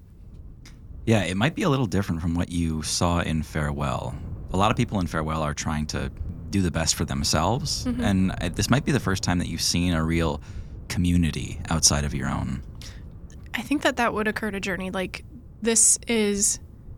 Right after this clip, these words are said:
Speaker 2: functioning kind of the way her family functions
Speaker 1: Hmm.
Speaker 2: at home.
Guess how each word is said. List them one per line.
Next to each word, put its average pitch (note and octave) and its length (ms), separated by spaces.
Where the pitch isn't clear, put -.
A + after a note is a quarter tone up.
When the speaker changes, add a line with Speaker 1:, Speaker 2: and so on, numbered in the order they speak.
Speaker 2:
functioning A#3+ 640
kind G#3 320
of G3 100
the F#3+ 80
way F#3 140
her F#3 180
family F3+ 400
functions - 760
Speaker 1:
Hmm. B2 120
Speaker 2:
at - 160
home. - 320